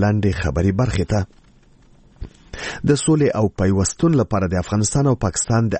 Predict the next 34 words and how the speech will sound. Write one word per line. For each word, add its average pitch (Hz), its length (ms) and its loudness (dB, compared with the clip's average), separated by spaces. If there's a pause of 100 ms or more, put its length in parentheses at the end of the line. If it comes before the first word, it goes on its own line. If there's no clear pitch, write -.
عمل 113 260 4 (200)
پلان 123 280 2 (500)
د - 20 0 (260)
ارزونې 104 500 2
لومړنۍ 90 500 0
غونډه 123 560 0
پرون 127 300 2
په 92 140 0
اسلام 80 320 -2
آباد 90 240 0
کې 110 160 2
جوړه 110 260 2
شوه. 113 160 0 (500)
له 135 120 2
افغانستانه 143 560 0
د 101 40 -2 (100)
دې، 117 100 2 (260)
د، 110 40 2 (520)
وبخښئ، 117 340 2
له 117 120 4
افغانستانه 123 600 0
د 104 120 2
بهرنیو 117 400 2 (120)
چارو 123 300 4
وزارت 101 420 -2 (140)
مرستیال، 101 580 0 (400)
سیاسي 92 380 0
مرستیال 90 420 0 (200)
ادریس 113 380 0 (260)
زمان 123 280 2 (680)
په 95 80 2 (100)
مشرۍ 120 400 2
یو 92 180 2
پلاوي 131 340 4